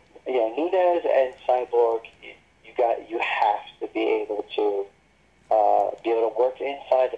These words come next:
pocket quick and then get out. That, that's my, my feeling. Even when you take it to the ground, both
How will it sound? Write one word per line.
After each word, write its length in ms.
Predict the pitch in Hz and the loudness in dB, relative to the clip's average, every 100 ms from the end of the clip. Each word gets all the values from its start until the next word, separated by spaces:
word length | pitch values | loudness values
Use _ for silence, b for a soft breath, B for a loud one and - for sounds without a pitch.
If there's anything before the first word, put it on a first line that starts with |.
| - | -4
pocket 380 | 120 120 - - | -2 -2 -8 -12
quick 340 | - 127 - - _ _ _ _ _ _ _ 104 | -2 -2 -2 -12 _ _ _ _ _ _ _ -4
and 120 | 107 | -2
then 180 | 110 107 | -2 0
get 200 | 117 110 | 0 2
out. 280 | 101 87 - - _ _ | 2 0 -4 -12 _ _
That, 260 | 120 110 - | -2 0 0
that's 280 | 117 113 - | -2 -2 -2
my, 440 | 123 117 113 107 - - | 2 2 2 -2 -8 -4
my 140 | 110 104 | -4 -4
feeling. 300 | 113 107 101 - _ 110 - 123 | -2 -2 -2 -12 _ -14 -14 -10
Even 260 | 120 127 120 | -6 -4 -2
when 160 | 120 | -2
you 60 | 107 - | -4 -2
take 160 | 113 | -2
it 80 | 104 - | -4 -10
to 40 | 113 | -8
the 60 | |
ground, 440 | - 120 139 110 - _ _ _ _ - | 0 2 2 0 -4 _ _ _ _ -2
both 220 | 147 | 0